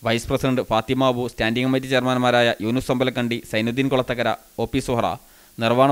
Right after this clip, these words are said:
ഉദ്യോഗസ്ഥൻ കെ മുഹമ്മദ് ഹാഫീസ് എന്നിവർ സംസാരിച്ചു. ബയോഡ്രോപ്സ് മാർക്കറ്റിംഗ് മാനേജർ ഇ പി ദിലീപ് കുമാർ ക്ലാസ് എടുത്തു. രണ്ടായിരത്തി എണ്ണൂറ്റി നാൽപത് രൂപ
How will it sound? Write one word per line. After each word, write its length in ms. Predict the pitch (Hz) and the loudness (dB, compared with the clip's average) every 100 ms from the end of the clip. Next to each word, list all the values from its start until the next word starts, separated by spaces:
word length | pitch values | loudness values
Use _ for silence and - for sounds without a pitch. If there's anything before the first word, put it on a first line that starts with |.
| 139 | 4
ഉദ്യോഗസ്ഥൻ 440 | 135 131 131 120 - _ 131 | 2 0 0 -6 -6 _ -2
കെ 80 | |
മുഹമ്മദ് 460 | 120 113 127 131 139 - _ - - | -2 -2 -2 -2 -2 -6 _ -10 -4
ഹാഫീസ് 380 | 113 107 107 - - _ 127 | -2 -2 -8 -14 -20 _ -4
എന്നിവർ 240 | 127 107 - | 0 0 -2
സംസാരിച്ചു. 440 | 110 117 113 185 - - - - _ - | -2 0 0 -2 -6 -12 -20 -20 _ -8
ബയോഡ്രോപ്സ് 600 | 117 117 135 135 135 131 131 | 0 4 6 6 4 2 0
മാർക്കറ്റിംഗ് 400 | 120 117 131 135 | 0 0 0 2
മാനേജർ 360 | 135 131 127 120 - - - | 2 2 0 -2 -4 -20 -6
ഇ 100 | 120 | -2
പി 100 | 139 | 0
ദിലീപ് 360 | 131 123 135 139 | 0 2 2 2
കുമാർ 220 | 139 117 - | 0 0 -4
ക്ലാസ് 200 | 110 110 110 | -4 -4 -2
എടുത്തു. 200 | 113 160 - - - 135 | -2 -2 -4 -20 -8 0
രണ്ടായിരത്തി 440 | 151 165 190 190 | 4 8 6 6
എണ്ണൂറ്റി 240 | 185 180 170 | 2 0 2
നാൽപത് 280 | 160 156 165 160 | 2 4 2 2
രൂപ 140 | 156 | 4